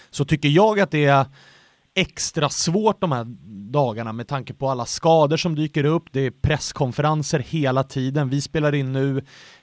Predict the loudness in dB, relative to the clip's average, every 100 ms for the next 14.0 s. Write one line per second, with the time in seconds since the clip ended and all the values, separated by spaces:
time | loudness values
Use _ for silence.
0 | -14 0 2 4 0 0 -2 0 -2 -2
1 | -4 -2 -2 0 2 4 2 0 -2 -2
2 | -2 0 0 -2 -2 -2 -2 -2 -2 0
3 | 0 -2 -2 -2 -2 0 0 0 -4 -8
4 | -8 _ -8 -2 -2 0 0 0 -2 -4
5 | -4 -4 -4 -2 -4 -4 -4 -4 -4 -6
6 | -6 -4 -4 -4 -6 0 0 -2 -6 -6
7 | -8 -10 -10 -12 -18 _ _ -6 -4 -2
8 | 0 -2 -2 2 2 4 2 0 0 0
9 | 0 0 0 0 0 0 2 2 0 -2
10 | -4 -4 -6 -6 -6 -6 -14 -20 -4 2
11 | 4 2 2 0 0 0 -2 -4 -6 -4
12 | -6 -8 -6 -2 -2 0 -2 -4 -8 -8
13 | -4 -4 -4 -6 -8 -4 -2 0 -2 -6